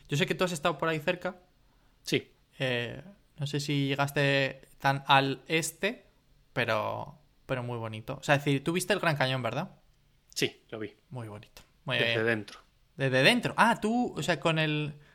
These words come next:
Speaker 1: con el helicóptero aterrizas dentro.
Speaker 2: Aterrizas dentro del Gran Cañón.
Speaker 1: Ah, estaba buscando porque... Eh, nosotros hicimos ahí toda la ruta y, y nos preguntábamos dónde, dó-, dónde aterrizaba el helicóptero porque no vimos nada, ¿sabes? Es como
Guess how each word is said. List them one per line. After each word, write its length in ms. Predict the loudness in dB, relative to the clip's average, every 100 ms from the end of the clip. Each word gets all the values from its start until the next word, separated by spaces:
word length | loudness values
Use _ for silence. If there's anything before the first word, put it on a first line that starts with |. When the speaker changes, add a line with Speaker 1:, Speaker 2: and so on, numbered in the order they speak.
| _
Speaker 1:
con 240 | 0 2 4
el 140 | 4
helicóptero 520 | 4 4 2 2 2
aterrizas 480 | 2 2 -2 2 0
dentro. 480 | 0 -4 -6 -6 -12 _ _ _ -6
Speaker 2:
Aterrizas 500 | -4 -2 -4 -8 0
dentro 340 | 0 2 -2
del 80 | -2
Gran 120 | -6
Cañón. 240 | -8 -14 -16 _ -6
Speaker 1:
Ah, 540 | -2 0 0 0 -2
estaba 260 | 2 8 8
buscando 460 | 6 4 2 2 0
porque... 500 | 2 4 2 0 -8 -20 _ _ _ _ -8
Eh, 280 | -6 -6 -10 -8
nosotros 340 | -4 -2 0
hicimos 260 | 0 -2 0
ahí 100 | 0
toda 160 | 4 6
la 120 | 6
ruta 440 | 4 0 -2 -4 _ -2
y, 400 | 0 2 0 -2 -8 -10 -14 -18 -4
y 80 | -2
nos 140 | 0
preguntábamos 560 | 0 0 4 4 4 2
dónde, 720 | 4 4 4 2 -2 -6 -12 _ -14
dó-, 200 | -12 -10
dónde 220 | -6 0
aterrizaba 400 | 2 2 4 6
el 60 | 6
helicóptero 260 | 6 0 0
porque 160 | 0
no 60 | 2
vimos 200 | 4 6
nada, 260 | 6 4 4
¿sabes? 260 | -2 -2
Es 40 | -6
como 320 | -8 -8